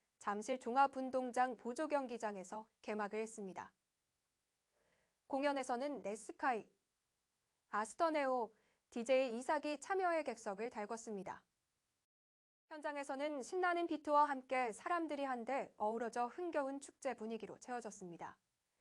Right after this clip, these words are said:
세계적 페스티벌답게 외국인 관객들도 쉽게 찾아볼 수 있었습니다.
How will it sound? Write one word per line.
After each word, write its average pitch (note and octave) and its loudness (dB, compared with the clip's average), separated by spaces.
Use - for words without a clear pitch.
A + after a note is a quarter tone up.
세계적 C4+ 4
페스티벌답게 C4+ 0
외국인 G#3+ -2
관객들도 A3+ -4
쉽게 - -6
찾아볼 D#4 -4
수 G#3 -10
있었습니다. G3 -10